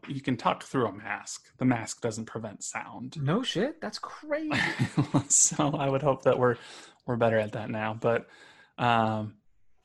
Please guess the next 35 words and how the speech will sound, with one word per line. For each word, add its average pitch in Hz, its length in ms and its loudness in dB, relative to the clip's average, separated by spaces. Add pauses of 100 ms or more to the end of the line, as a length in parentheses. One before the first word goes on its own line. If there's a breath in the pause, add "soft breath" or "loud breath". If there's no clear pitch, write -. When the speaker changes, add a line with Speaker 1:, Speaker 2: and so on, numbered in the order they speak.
(100)
Speaker 1:
f-, - 240 -18
they 131 180 6
say 170 200 6
first 160 340 4
two 151 140 8
episodes, 151 480 4
which 131 200 2
leads 135 220 6
me 127 120 8
to 127 100 -2
believe 123 260 4
that 117 100 0
there 120 100 4
will 120 80 6
be 120 120 2
more 117 200 4
episodes 113 380 -2
to - 80 -8
come. 123 300 2
So 135 120 -4
this 120 180 -2
will 127 80 -2
kinda 123 260 0
Speaker 2:
There 147 120 0
should 127 100 6
be. - 80 10 (180)
Speaker 1:
chronicle 131 480 4 (460)
the 135 720 0
strangest 143 540 0
season 156 260 -2
in 151 100 0
the 143 60 0
history 156 260 -4
of 147 100 -4
seasons. 196 600 -8